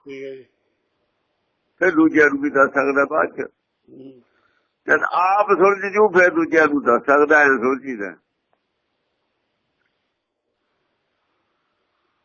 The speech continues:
Speaker 1: ਹਾਂਜੀ, ਗੁਰ ਕਾ ਕਹਿਆ ਅੰਕ ਸਮਾਵੈ, ਨਿਰਮਲ ਸੂਚੇ ਸਾਚੋ ਭਾਵੈ।
Speaker 2: ਜਦ ਗੁਰ ਕਾ ਕਹਿਆ ਉਹਦੇ ਹਿਰਦੇ ਸਮਾ ਜਾਂਦਾ ਹੈ।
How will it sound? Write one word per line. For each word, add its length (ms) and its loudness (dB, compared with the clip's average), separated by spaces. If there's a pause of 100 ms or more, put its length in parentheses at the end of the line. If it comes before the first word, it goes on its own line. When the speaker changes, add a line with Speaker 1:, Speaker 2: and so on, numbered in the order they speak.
(140)
Speaker 1:
ਹਾਂਜੀ, 380 -10
ਗੁਰ 280 -6
ਕਾ 280 -4
ਕਹਿਆ 640 -4
ਅੰਕ 360 -6
ਸਮਾਵੈ, 800 -8 (220)
ਨਿਰਮਲ 640 -8 (240)
ਸੂਚੇ 800 -8 (280)
ਸਾਚੋ 400 -8
ਭਾਵੈ। 420 -8 (1700)
Speaker 2:
ਜਦ 140 2
ਗੁਰ 300 -2
ਕਾ 140 4
ਕਹਿਆ 380 4
ਉਹਦੇ 300 4
ਹਿਰਦੇ 460 0
ਸਮਾ 280 4
ਜਾਂਦਾ 380 0
ਹੈ। 120 -4